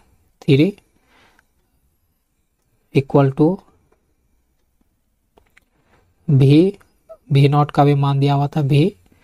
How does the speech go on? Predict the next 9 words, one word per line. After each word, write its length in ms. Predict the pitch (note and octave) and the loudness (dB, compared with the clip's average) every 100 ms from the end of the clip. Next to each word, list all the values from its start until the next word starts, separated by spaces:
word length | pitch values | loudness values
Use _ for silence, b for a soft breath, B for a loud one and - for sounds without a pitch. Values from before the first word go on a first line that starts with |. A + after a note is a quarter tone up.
| _ _ _ _ _ _ _ - | _ _ _ _ _ _ _ -4
into 340 | C3 B2+ D#3 G3+ _ - | -4 0 0 0 _ -4
E 80 | D3 C#3 D3 _ D#3 | 0 0 -2 _ -4
minus 400 | C3 C3 C3+ - | -2 -2 -4 -2
one 180 | C#3+ F3 - _ - | -2 -2 -10 _ -4
by 200 | B2+ C#3 - - | -2 -2 -8 -4
r 280 | C3 B2+ B2+ - _ _ _ | -2 -2 -4 -14 _ _ _
सी 220 | - B2 A2+ - _ _ _ _ _ _ D#3+ | -8 -6 -6 -10 _ _ _ _ _ _ 0
हो 80 | |
गया। 160 | C#3+ F#3+ | 0 0